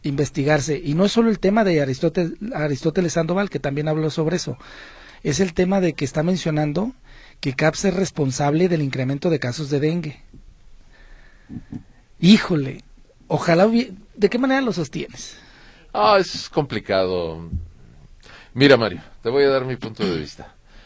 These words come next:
Speaker 2: Primero, ¿puede tener incidencia? Sí, sí lo creo, porque
Speaker 1: En el
Speaker 2: la
Speaker 1: temporal de lluvias con la
Speaker 2: Sí,
Speaker 1: acumulación
Speaker 2: sí, sí,
Speaker 1: de,
Speaker 2: de
Speaker 1: de la
Speaker 2: agua.
Speaker 1: basura y agua dentro de la basura, sí.
Speaker 2: Puede suceder, sí, claro. Ahora bien, eh, las, l-,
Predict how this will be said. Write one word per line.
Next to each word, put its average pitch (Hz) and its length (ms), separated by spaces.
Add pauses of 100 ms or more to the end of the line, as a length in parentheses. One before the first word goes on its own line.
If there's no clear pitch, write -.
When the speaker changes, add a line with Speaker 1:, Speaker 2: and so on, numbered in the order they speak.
Speaker 2:
Primero, 113 440
¿puede 139 380
tener 127 300
incidencia? 135 560
Sí, 85 180
sí 90 160
lo 82 140
creo, 71 280
porque 190 120
Speaker 1:
En 180 80
el 180 100
Speaker 2:
la 196 60
Speaker 1:
temporal 190 420
de 240 100
lluvias 226 320
con 196 120
la 180 80
Speaker 2:
Sí, - 60
Speaker 1:
acumulación 165 580
Speaker 2:
sí, 196 40
sí, 208 60
Speaker 1:
de, 208 80
Speaker 2:
de 190 140
Speaker 1:
de 175 80
la 117 100
Speaker 2:
agua. 165 160
Speaker 1:
basura 190 320
y 196 120
agua 190 300
dentro 180 260
de 185 40
la 175 60
basura, 190 320
sí. - 40
Speaker 2:
Puede 131 300
suceder, 95 460
sí, 85 160
claro. 82 320 (640)
Ahora 123 240
bien, 123 480 (260)
eh, 76 540 (580)
las, 92 720 (520)
l-, 117 280